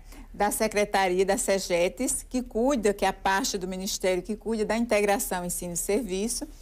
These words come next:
distribuídos nos dois eventos. Então, a espe-, temos apresentações orais, é, apresentação de pôster presencial e também haverá bancas simultâneas, como o evento ele é híbrido, que também vai ser transmitido pelo YouTube.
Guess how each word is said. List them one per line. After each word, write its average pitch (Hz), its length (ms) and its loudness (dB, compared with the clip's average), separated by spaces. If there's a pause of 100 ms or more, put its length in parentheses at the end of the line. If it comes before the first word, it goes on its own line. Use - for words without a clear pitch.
(320)
distribuídos 269 720 0
nos 269 140 2
dois 262 240 2
eventos. 185 580 -2 (280)
Então, 233 140 0
a 247 100 4
espe-, - 260 -4
temos 269 320 -2
apresentações 202 800 0
orais, 175 640 0 (260)
é, 190 360 4
apresentação 220 760 0
de 196 100 -6
pôster 202 520 0
presencial 190 760 -2
e 262 60 -6
também 262 300 0
haverá 254 360 2
bancas 254 580 0
simultâneas, 233 960 0 (380)
como 262 420 2
o 220 80 2
evento 180 560 -2
ele 180 120 0
é 202 120 4
híbrido, 214 600 -2 (460)
que 247 100 -2
também 240 320 2
vai 233 160 4
ser 233 160 4
transmitido 233 580 -2
pelo 233 260 0
YouTube. 214 600 0